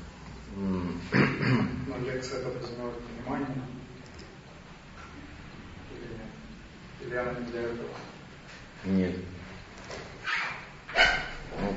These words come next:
Speaker 1: то есть лекция для того, чтобы рассказать. То есть, чтобы я предъявил что-то.
Speaker 2: Только для тебя?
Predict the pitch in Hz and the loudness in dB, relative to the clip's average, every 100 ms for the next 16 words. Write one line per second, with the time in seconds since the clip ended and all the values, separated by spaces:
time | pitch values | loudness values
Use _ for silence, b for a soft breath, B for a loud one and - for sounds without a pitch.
0 | - 101 92 - 113 147 - - 87 85 | 6 6 6 8 10 10 10 8 8 6
1 | 82 87 98 110 - 92 92 92 - 90 | 4 6 8 6 2 2 2 2 0 2
2 | 87 85 85 - - - - - - - | 4 4 4 -2 -6 -8 -10 -12 -12 -12
3 | - - 101 92 - - - - - 98 | -10 6 8 8 2 -2 -4 -2 2 10
4 | 104 107 98 95 101 107 95 - 85 82 | 10 10 6 6 10 10 8 6 4 2
5 | - - - - - - - - 123 123 | 0 -4 -4 -6 -8 -8 -8 -2 0 0
6 | 123 113 - - | 0 0 -2 -2